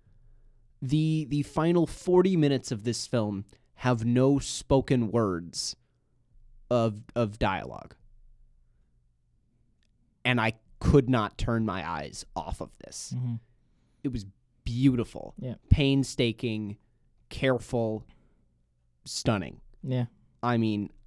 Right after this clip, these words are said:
Speaker 1: honestly, like, holy cow. I mean, <laughs> I, I, I, I, I, I, yep, that's what it did to me. I, I'm stuttering.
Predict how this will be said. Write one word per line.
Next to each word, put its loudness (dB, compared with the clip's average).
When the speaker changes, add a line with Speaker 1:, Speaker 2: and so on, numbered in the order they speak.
Speaker 1:
honestly, -8
like, -6
holy 2
cow. -6
I -2
mean, 6
<laughs> 8
I, 10
I, 0
I, 0
I, -12
I, -8
I, -10
yep, -2
that's 0
what 4
it 0
did 2
to 0
me. -2
I, -2
I'm 2
stuttering. 0